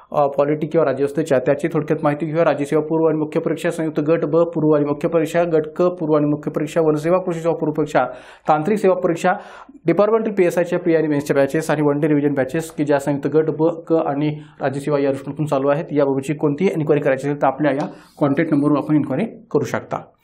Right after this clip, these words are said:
याचबरोबर या ठिकाणी जे काही मी मगाशी म्हटलं होतं की एक प्रकारे एकशे अकरा राजकीय पक्ष जे देशामध्ये आहेत आणि त्यातले महाराष्ट्रातले दहा पक्ष की जे या ठिकाणी, अ,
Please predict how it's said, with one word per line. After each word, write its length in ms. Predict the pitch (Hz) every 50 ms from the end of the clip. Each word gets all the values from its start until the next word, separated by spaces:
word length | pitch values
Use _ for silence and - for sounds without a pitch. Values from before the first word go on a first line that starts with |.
| _ _ - - - - - _ _ _ -
याचबरोबर 460 | 185 196 220 226 226 226 220 220 240 240 - - -
या 100 | 175 170
ठिकाणी 460 | 170 190 185 - 196 208 208 170 160 170 - - - - 135 127
जे 160 | 151 196 220
काही 160 | 220 233 226
मी 60 | 226
मगाशी 300 | 226 190 185 190 185 196
म्हटलं 240 | 180 151 151 165 170
होतं 260 | 170 - - 135 135
की 260 | 131 - 180 180 - -
एक 160 | 196 202 202
प्रकारे 600 | 196 180 170 190 185 180 156 147 147 147 - - - _ _ _ _ _ _ _ _ _ _ -
एकशे 240 | 175 170 175 - 214 214 -
अकरा 340 | - 165 - - 220 240 233
राजकीय 320 | 226 214 214 - - 220
पक्ष 240 | 214 208 190 - 214
जे 120 | 196 190 196
देशामध्ये 480 | 175 170 165 175 175 170 170 165 175
आहेत 320 | 156 151 151 175 175 175 185
आणि 220 | 175 175 170 170 175 190
त्यातले 260 | 170 165 175 175 175
महाराष्ट्रातले 460 | 170 151 143 147 147 - 156 165 160
दहा 160 | 156 147 156
पक्ष 260 | 156 160 151 - -
की 180 | 165 151 170 160
जे 260 | 147 160 156 147 143 143 - - - -
या 80 | 151 147
ठिकाणी, 420 | 147 147 147 160 156 156 170 - 135 - - - - _ _ -
अ, 320 | - 135 139 139 139 139